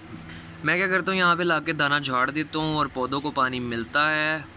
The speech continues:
तो पौधों के साथ साथ इन sprouts को भी पानी मिलता रहता है। तो उसके साथ साथ हमारे sprouts माशाल्लाह तकरीबन ये दो हफ्ते या एक हफ्ते की game है, अ, मतलब आठ से दस दिन के अंदर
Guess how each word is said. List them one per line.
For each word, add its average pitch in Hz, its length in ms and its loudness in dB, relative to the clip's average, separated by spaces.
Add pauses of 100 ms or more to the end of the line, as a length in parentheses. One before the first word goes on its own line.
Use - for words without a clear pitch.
(200)
तो 131 80 -2
पौधों 131 640 -2
के 156 100 -2
साथ 135 220 2
साथ - 600 -4
इन 139 100 -4
sprouts 127 480 0
को 139 120 -4
भी 151 80 0
पानी 123 280 0
मिलता 110 320 -4
रहता 107 260 -6
है। 95 60 -8 (480)
तो 139 600 -2
उसके 156 260 -4
साथ 147 220 2
साथ 147 220 -6
हमारे 131 300 -2
sprouts 143 540 -2
माशाल्लाह 151 460 -4
तकरीबन 147 1200 -4
ये 123 520 -2 (680)
दो 160 460 -2
हफ्ते 151 360 -6 (520)
या 123 180 2 (640)
एक 160 200 -4
हफ्ते 139 240 -4
की 131 220 -4 (240)
game 120 300 -4
है, 107 60 -4
अ, - 1080 -8
मतलब 127 340 -4
आठ 139 240 2
से 147 140 -6
दस 131 260 -2
दिन 147 160 0
के 147 100 -4
अंदर 156 240 -2